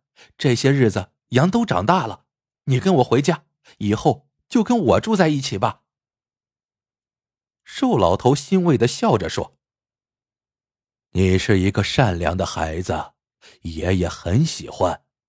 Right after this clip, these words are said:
但是天下还有许多穷苦的人等着爷爷去帮忙呢。”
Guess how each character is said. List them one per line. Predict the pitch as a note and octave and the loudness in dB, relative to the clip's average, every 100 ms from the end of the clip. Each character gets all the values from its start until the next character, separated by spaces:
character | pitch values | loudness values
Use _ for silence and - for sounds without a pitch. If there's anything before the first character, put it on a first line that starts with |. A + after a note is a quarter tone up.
| _ _ _ _ _ | _ _ _ _ _
但 | - F#2 F2 | -2 -2 0
是 | E2+ F#2 D#2+ D#2 D2+ - _ | -4 -6 -6 -8 -12 -18 _
天 | - - F#2 | -10 -2 0
下 | F#2 F2+ | 2 0
还 | E2 G2+ | 2 2
有 | G2 A2 | 2 0
许 | - D#2+ E2+ | -4 -10 -6
多 | A2 | -2
穷 | A2 - A2 G3+ | -2 -4 -4 -4
苦 | - | -6
的 | D#2+ | -12
人 | D#2+ E2 E2 - _ _ _ | -8 -6 -6 -10 _ _ _
等 | E2 D#2+ | -10 -10
着 | F2 G2+ | -4 -2
爷 | E2+ G#2 | 0 -2
爷 | G#2 | -2
去 | G2 - | -4 -6
帮 | F2 B2 G#2+ | 0 0 2
忙 | D#2 F2+ B2+ | 0 0 -2
呢。” | - | -4